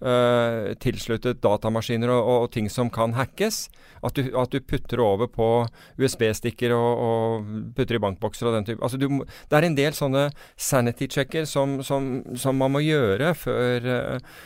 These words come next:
før man liksom gir folk penger til, til, til forvaltning her. Du må forstå litt om det. Men jeg har sett også i dette her at det er kommet en rekke, eh, smarte selgere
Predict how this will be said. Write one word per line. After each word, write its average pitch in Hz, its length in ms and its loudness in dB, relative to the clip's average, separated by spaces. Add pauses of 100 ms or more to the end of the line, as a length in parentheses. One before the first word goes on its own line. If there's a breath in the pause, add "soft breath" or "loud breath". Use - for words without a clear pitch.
(120)
før 120 240 2
man 127 240 2
liksom 123 220 -2 (1080)
gir 113 400 0
folk 120 260 -2
penger 101 360 0
til, 113 160 -2 (180)
til, 113 240 -4
til 120 160 -2
forvaltning 120 400 0
her. 147 240 -4 (240 soft breath)
Du 123 80 -2
må 131 120 4
forstå 127 400 2
litt 135 160 -2
om 117 200 0
det. 165 160 -2 (280 loud breath)
Men 143 120 4
jeg 139 160 4
har 175 120 2
sett - 280 -4
også 131 280 -4
i 139 160 -2
dette 131 280 -2
her 175 240 -2 (400 loud breath)
at - 120 -4
det 147 120 4
er - 80 -12
kommet 117 320 0
en 135 240 -2
rekke, 143 580 -4 (460)
eh, 131 180 -10 (140)
smarte 135 600 0
selgere 123 500 -2